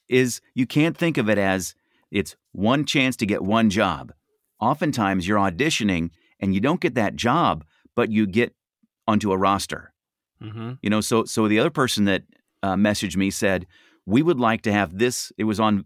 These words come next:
Speaker 1: voices dot com, and you can't download the demos. They said, "We would like to have your demo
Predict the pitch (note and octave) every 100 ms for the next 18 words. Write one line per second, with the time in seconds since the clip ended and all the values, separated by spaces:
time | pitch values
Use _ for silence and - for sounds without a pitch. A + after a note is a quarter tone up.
0 | - F2+ G#2+ F#2 D2+ F#2+ D2+ B2+ B2+ G2+
1 | F2+ - G#2 D2 D2 E2 F#2 F#2+ D2+ C#2
2 | E2+ G2 A#2 - _ _ _ _ _ _
3 | G#2+ A2 A2+ G2 D3+ B2 G#2+ G#2 G2 A2
4 | E2 F2+ D#2 B2 C3 G2 F2+